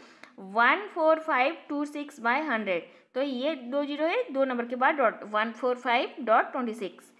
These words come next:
ओके, तो फिफ्टी थ्री पॉइंट एट multiply twenty seven is equal to five thirty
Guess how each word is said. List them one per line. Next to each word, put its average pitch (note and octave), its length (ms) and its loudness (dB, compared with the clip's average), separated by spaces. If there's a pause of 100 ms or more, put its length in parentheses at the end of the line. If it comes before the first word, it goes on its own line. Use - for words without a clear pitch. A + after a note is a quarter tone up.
(260)
ओके, A3+ 240 -8
तो D#4 160 -6
फिफ्टी C#4 400 -8
थ्री E4 160 -4
पॉइंट E4 280 0
एट D#4+ 280 -2
multiply C4 360 0
twenty C4+ 220 -4
seven C#4+ 320 0
is C4+ 120 -6
equal A3+ 280 -2
to A#3+ 80 0 (480)
five C#4+ 220 0
thirty D4 200 -2